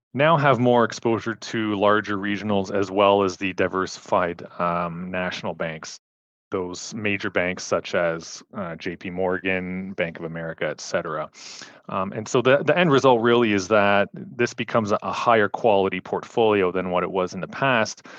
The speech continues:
because again, you're tilting more towards those, uh, again, the majors, but also those larger regional banks, and many of the much smaller ones, um, no longer qualify for the index and so are not part of that.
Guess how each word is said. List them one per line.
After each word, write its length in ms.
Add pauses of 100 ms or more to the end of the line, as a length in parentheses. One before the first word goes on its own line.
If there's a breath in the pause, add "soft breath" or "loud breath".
(240 loud breath)
because 440
again, 300
you're 140
tilting 440
more 240
towards 520
those, 340 (380 loud breath)
uh, 460
again, 200
the 60
majors, 580 (120)
but 120
also 300
those 240
larger 440
regional 380
banks, 460 (320 loud breath)
and 160
many 220
of 100
the 80
much 260
smaller 460
ones, 520 (320 loud breath)
um, 360
no 120
longer 300
qualify 460
for 160
the 120
index 300
and 100
so 140
are 100
not 220
part 300
of 80
that. 240